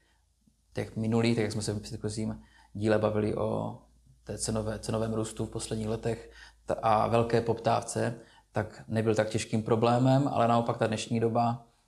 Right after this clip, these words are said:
to znamená, když začínají nemovitosti se hůře prodávat, eh, tak nahrávají spíš nám, zastáncům prodeje přes realitní kancelář, protože prodej se stížil a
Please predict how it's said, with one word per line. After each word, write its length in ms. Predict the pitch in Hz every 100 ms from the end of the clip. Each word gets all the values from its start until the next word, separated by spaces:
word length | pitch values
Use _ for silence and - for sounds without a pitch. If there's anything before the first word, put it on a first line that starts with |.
| _
to 60 | 110
znamená, 240 | 110 110
když 140 | 110 110
začínají 680 | 110 113 110 110 110 113 - _ _
nemovitosti 460 | 107 110 107 113 -
se 120 | 110
hůře 240 | 104 107 117
prodávat, 720 | 117 110 113 107 110 110 - _ _ _ -
eh, 280 | 107 107 104 -
tak 140 | - 113
nahrávají 680 | 107 107 107 107 107 107 - - -
spíš 300 | - 110 107
nám, 460 | 110 113 120 127 - - -
zastáncům 540 | 107 - 113 110 113 107
prodeje 260 | 107 110
přes 160 | 110 110
realitní 320 | 110 107 110
kancelář, 540 | 110 110 110 110 110
protože 300 | - 107 107
prodej 260 | 107 110 110
se 120 | 107
stížil 720 | - - 110 113 117 117 120 - _ _ _ _
a 720 | 113 110 110 110 110 110 110